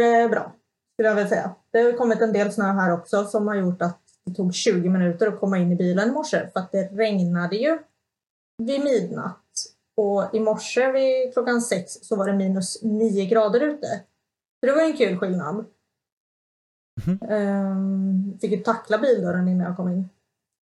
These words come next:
Speaker 1: Men det är så det är. Det är en kort period. Ehm, förhoppningsvis så är det väl borta på måndag.
Speaker 2: Ja, jag skulle ju säga det, det är väl borta innan, innan nästa veckas avsnitt släpps.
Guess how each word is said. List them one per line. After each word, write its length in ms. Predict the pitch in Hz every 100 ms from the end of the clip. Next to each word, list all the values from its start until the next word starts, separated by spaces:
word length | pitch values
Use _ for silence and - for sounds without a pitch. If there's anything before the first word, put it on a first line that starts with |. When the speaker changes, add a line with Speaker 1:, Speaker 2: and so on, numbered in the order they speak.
| _
Speaker 1:
Men 100 | 254
det 60 | 359
är 40 |
så 80 | 427
det 280 | 453 415 415
är. 80 | - - _
Det 60 | - 302
är 20 |
en 60 | 311
kort 220 | 349 339
period. 300 | 320 302 320 - _ _ _ _ -
Ehm, 600 | 208 208 208 208 208 202
förhoppningsvis 600 | - 233 233 208 220 214
så 60 | 220
är 40 |
det 60 | 202
väl 100 | 196
borta 220 | 202 185
på 80 | 196
måndag. 340 | 180 175 185 - _ _ _ _ _ _ _ _ _ _ _
Speaker 2:
Ja, 260 | - 123 120 - 196
jag 140 | 131
skulle 180 | 120 123
ju 40 | 120
säga 320 | - 123 120
det, 140 | 113
det 80 | 110
är 80 | 113
väl 160 | 110
borta 360 | 113 117 - 120
innan, 320 | 113 107 107 -
innan 280 | 120 113 110 107 110 110
nästa 400 | - 131 104 -
veckas 380 | 131 123 113 107
avsnitt 340 | 113 107 123 110
släpps. 420 | 117 110 -